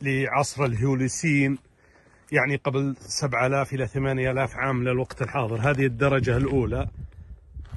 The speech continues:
هذه الدائرة الأولى، ثم الدائرة الثانية،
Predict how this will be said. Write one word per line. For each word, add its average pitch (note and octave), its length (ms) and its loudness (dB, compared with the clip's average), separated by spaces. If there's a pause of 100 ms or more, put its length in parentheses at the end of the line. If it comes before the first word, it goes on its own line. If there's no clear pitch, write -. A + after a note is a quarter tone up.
هذه C3+ 240 4
الدائرة B2+ 540 2
الأولى، C3+ 520 2
ثم C#3+ 260 2
الدائرة B2+ 580 4
الثانية، C#3 800 4